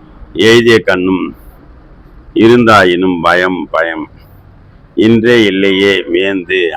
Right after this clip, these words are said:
ஆட்சி தலைமை அமைவு பொருத்துதல் இல்லாத, இல்லாத நாடு, நாடு.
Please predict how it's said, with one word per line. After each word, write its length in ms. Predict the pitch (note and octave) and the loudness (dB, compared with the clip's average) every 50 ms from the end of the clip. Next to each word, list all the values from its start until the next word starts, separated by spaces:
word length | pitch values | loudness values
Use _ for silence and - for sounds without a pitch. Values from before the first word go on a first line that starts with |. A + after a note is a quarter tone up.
| - - | -8 -6
ஆட்சி 360 | D#2+ E2 F2+ G2 F#2+ G2 G2+ | -2 0 0 0 -2 -4 -6
தலைமை 460 | F#2+ - F2 E2 E2 E2+ F2 F2 F2+ | -6 -4 -4 -4 -4 -4 -4 -4 -4
அமைவு 640 | F2+ F2+ E2 F2 F2+ G2 G2 G2 F#2 F#2+ G2 G2 G2+ - - - - - - - - _ _ _ _ _ _ - - _ _ _ _ | -4 -4 -4 -4 -4 -4 -4 -4 -2 -2 -2 -2 -4 -6 -14 -20 -20 -20 -20 -20 -20 _ _ _ _ _ _ -20 -20 _ _ _ _
பொருத்துதல் 720 | - A2+ B2+ B2+ B2+ A2 - B2+ A2+ G#2+ A2 G#2+ F#2+ F2 - - - - - - - - - - - - _ - - | 2 4 4 4 2 0 0 0 2 2 2 2 0 -2 -6 -10 -20 -20 -20 -20 -20 -20 -20 -20 -20 -20 _ -8 -4
இல்லாத, 640 | E2+ G2 G#2 G#2+ G#2+ G2+ F#2+ F2+ E2 F#2 F#2+ F#2 | -2 -2 0 2 2 2 2 2 0 0 0 0
இல்லாத 540 | F2 E2+ F2 F2+ F#2 F#2+ F2+ E2 E2 E2+ F2+ | 0 -2 -2 -2 0 0 0 0 0 -2 -2
நாடு, 440 | E2+ E2+ E2+ E2+ F2 F2 F2 F2+ F2+ | -2 0 0 2 2 2 0 0 0
நாடு. 420 | E2 E2 D#2+ E2 E2 E2 E2 D#2 | 0 0 0 0 0 -2 -4 -8